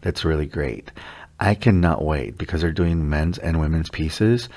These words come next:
and I feel like the designs are gonna be really cool. The commercials so far are showing some intense hoodies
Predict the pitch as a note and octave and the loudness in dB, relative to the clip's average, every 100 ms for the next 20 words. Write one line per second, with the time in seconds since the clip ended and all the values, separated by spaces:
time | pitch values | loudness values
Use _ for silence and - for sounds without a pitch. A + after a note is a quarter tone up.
0 | - - - F2+ D#2+ D#2 - E2 - - | -18 -20 -2 2 4 2 0 -2 -2 0
1 | E2+ E2 E2 D#2+ D2 E2 D#2 D2+ D#2 - | 2 4 2 -2 -2 -2 0 0 0 0
2 | D2 D2+ D2+ C#2 D2 D2+ D2+ - D2+ D2 | -2 -2 -2 -2 -2 -2 -4 -4 0 0
3 | F2+ F2 - E2+ F2+ - G#2 A2 F#2+ D#2+ | 0 -2 0 2 2 2 0 0 2 2
4 | D2+ D#2+ D2+ - D#2 D#2 D#2 - D2 D2 | 2 2 0 -2 -2 -2 -2 -2 -2 -4
5 | - D#2+ D#2+ D#2+ - - - E2 E2 F#2 | -4 -2 -2 -2 -6 -4 0 2 2 0
6 | G2 | -2